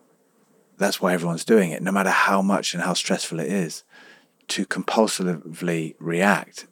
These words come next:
takes no intervention at all. It just happens automatically. But to move against your habitual conditioning,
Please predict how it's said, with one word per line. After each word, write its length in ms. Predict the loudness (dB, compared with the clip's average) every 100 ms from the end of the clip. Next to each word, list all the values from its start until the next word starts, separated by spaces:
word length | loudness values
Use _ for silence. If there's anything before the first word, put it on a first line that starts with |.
| -8
takes 360 | -6 -4 -2
no 440 | 0 2 2 0 -6 _ _ _ -20 _ _ _ -6
intervention 760 | -6 -2 2 4 2 -2 -8 -16 _ _ _ _
at 200 | -10 -2
all. 300 | 2 2 -2 _ _
It 40 |
just 160 | -8 -2
happens 400 | 0 -2 -6 -6
automatically. 720 | -6 0 0 0 -4 -10 -12 _ -20 -20 -20 -20 -20 -20 -20 _
But 180 | -2 0
to 140 | 0 2
move 340 | 4 4 4
against 600 | 2 2 2 0 -6 -10 -8
your 420 | -2 0 0 -2 -8 -6
habitual 800 | -2 2 2 2 0 0 -2 -8 _ -10
conditioning, 720 | -6 -2 -2 -2 -6 -12